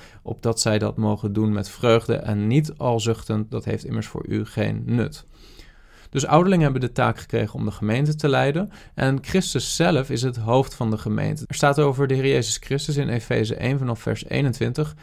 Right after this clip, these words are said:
dat hij verheven is ver boven alle overheid en macht en kracht en heerschappij en elke naam die genoemd wordt,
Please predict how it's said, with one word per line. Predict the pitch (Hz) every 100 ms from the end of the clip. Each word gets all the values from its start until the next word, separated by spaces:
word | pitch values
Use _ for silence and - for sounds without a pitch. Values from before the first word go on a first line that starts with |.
| - - -
dat | 127
hij | 127 120
verheven | 120 117 120 117
is | 110 113
ver | 104 117 143
boven | 151 131 123
alle | 127 123 -
overheid | 123 131 131 120 117 117
en | - 107
macht | 110 127 - -
en | 107
kracht | 104 131 131 -
en | 113
heerschappij | 113 113 - 107 127 127 131
en | - 110
elke | 143 156 151
naam | 123 120 131
die | 117
genoemd | - 113 135 123
wordt, | 120 123